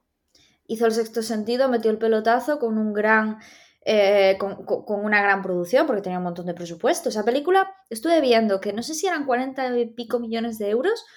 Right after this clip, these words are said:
pero veinticinco solo fueron en publicidad. Me refiero que una barbaridad, o sea, que era una gran producción en, en toda regla. Y yo creo que al final trabajar, o sea, eso lo hizo meterse en la industria para luego buscar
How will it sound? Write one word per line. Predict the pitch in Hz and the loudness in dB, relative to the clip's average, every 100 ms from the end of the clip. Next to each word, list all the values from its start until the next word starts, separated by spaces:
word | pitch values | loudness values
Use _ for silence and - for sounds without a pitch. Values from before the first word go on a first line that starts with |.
| - | -4
pero | - 262 | 4 8
veinticinco | 269 285 262 294 339 | 8 4 -2 -4 -4
solo | 359 330 269 | -2 -2 0
fueron | 277 302 | 0 0
en | 277 | -2
publicidad. | 220 208 202 185 254 196 - _ _ _ _ _ _ | -2 -4 -6 -6 -6 -6 -12 _ _ _ _ _ _
Me | 214 | 0
refiero | 226 247 262 247 | 0 4 4 4
que | 226 233 220 220 - | 4 4 2 -4 -10
una | 262 381 | 2 6
barbaridad, | 359 254 233 214 208 196 277 240 | 8 8 6 2 0 4 6 4
o | |
sea, | 208 220 208 | 2 0 0
que | 220 226 | 2 2
era | 247 311 | 2 0
una | 285 | 0
gran | 220 220 240 | 2 0 0
producción | 233 226 214 202 214 240 | 0 0 0 -2 -4 -2
en, | 285 294 285 | -4 -6 -6
en | 269 262 254 | -4 -4 0
toda | 311 214 | 0 0
regla. | 202 233 196 190 | -2 -4 -4 -6
Y | 262 | 2
yo | 262 269 | 4 6
creo | 330 320 240 | 6 6 6
que | |
al | 214 | 2
final | 208 233 269 254 | 2 0 2 4
trabajar, | 226 202 196 233 254 - | 2 0 2 2 0 0
o | 226 | -2
sea, | 220 196 | 2 2
eso | - 285 277 | 4 4 4
lo | 262 | 4
hizo | 262 254 214 | 2 0 -6
meterse | 180 214 240 | -4 -6 -6
en | |
la | 262 | -4
industria | 247 277 277 294 | -2 -4 -4 -4
para | 226 214 | -2 0
luego | 214 233 269 247 | 2 4 2 0
buscar | 233 240 254 262 | -4 -2 2 2